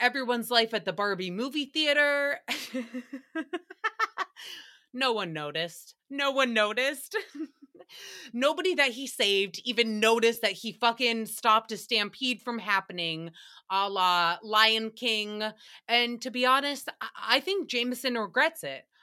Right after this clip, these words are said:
I think that he regrets helping. I think if this was to ever unfold again, God forbid the fire marshal at Sirius X M needed to step in for his duties,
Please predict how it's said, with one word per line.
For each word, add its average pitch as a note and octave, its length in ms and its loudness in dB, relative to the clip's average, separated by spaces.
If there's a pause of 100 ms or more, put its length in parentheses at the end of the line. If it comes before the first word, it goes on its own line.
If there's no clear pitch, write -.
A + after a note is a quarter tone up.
I A3 60 0
think C4+ 220 -2
that C4 100 2
he B3 160 -2
regrets G#3 560 0
helping. B3 560 -4 (260)
I A3 140 2
think B3 380 -4
if A3 180 -2
this A3 340 -2
was A3 180 -4
to G#3 140 -6
ever G3+ 300 0
unfold G#3 480 -2
again, F#3+ 500 -4
God G3 300 -2
forbid G3 540 -2
the F#3+ 100 0
fire G3 420 0
marshal A3 460 -4
at - 140 -6
Sirius G#3+ 420 -6
X G3+ 220 -4
M G3 200 0
needed G#3 280 -2
to F#3+ 80 -6
step G3 340 -4
in G#3 160 -4
for G#3 160 -6
his F3 180 -6
duties, A3+ 600 -6